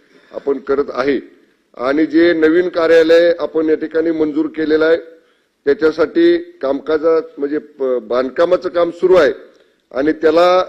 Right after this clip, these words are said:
इतर लागणारं फर्निचर असेल किंवा इतर काम, इतर ज्या काही बाबी आहेत त्या बाबीचं काम सुद्धा या ठिकाणी करण्याची प्रक्रिया सुरू आहे. आणि हे काम जे फर्निचरचं आहे किंवा इतर काम आहे ते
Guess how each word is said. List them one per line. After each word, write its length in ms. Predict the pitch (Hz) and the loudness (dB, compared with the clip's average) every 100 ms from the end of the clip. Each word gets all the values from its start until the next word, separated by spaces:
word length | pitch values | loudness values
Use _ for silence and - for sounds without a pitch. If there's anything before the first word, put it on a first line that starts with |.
| - | -6
इतर 320 | 143 - 175 170 | -10 -2 -2 0
लागणारं 460 | 170 160 165 170 | 0 0 0 0
फर्निचर 580 | 170 156 139 165 160 165 | 0 -4 -2 -2 2 2
असेल 400 | 160 175 170 165 - - | 2 2 0 0 -8 -8
किंवा 200 | 147 156 | 0 2
इतर 300 | 156 151 165 | 2 0 -2
काम, 240 | 160 156 147 - | 0 -4 -4 -10
इतर 280 | 147 - 165 | -10 -4 -4
ज्या 160 | 156 160 | 0 0
काही 180 | 165 165 | 2 2
बाबी 300 | 156 151 156 | 2 4 2
आहेत 120 | 123 - - _ _ _ - | 2 -4 -20 _ _ _ 0
त्या 500 | 160 170 175 170 - | 2 2 0 -4 -2
बाबीचं 420 | 151 151 156 160 | 0 2 -2 -2
काम 240 | 160 156 | -4 -4
सुद्धा 260 | 147 160 160 | -4 2 4
या 60 | 147 | 4
ठिकाणी 380 | 151 147 156 | 2 -4 -4
करण्याची 440 | 147 147 143 147 151 | -2 -2 0 -2 -4
प्रक्रिया 420 | 131 139 143 147 | -6 -8 -2 -2
सुरू 240 | 147 143 | -2 0
आहे. 180 | 156 170 - - _ _ | 2 2 -2 -18 _ _
आणि 220 | 117 135 147 | -6 -4 -2
हे 120 | 165 | -4
काम 360 | 156 160 175 | -2 0 0
जे 160 | 165 165 | 0 -2
फर्निचरचं 680 | - 147 160 160 165 151 160 | -2 -2 -2 0 -2 0 0
आहे 100 | 160 | 0
किंवा 260 | 143 160 156 | 0 0 0
इतर 260 | 147 160 | 0 -6
काम 300 | 151 156 156 | -4 -2 0
आहे 80 | 156 | -2
ते 420 | 165 170 185 - | -2 -4 -4 -10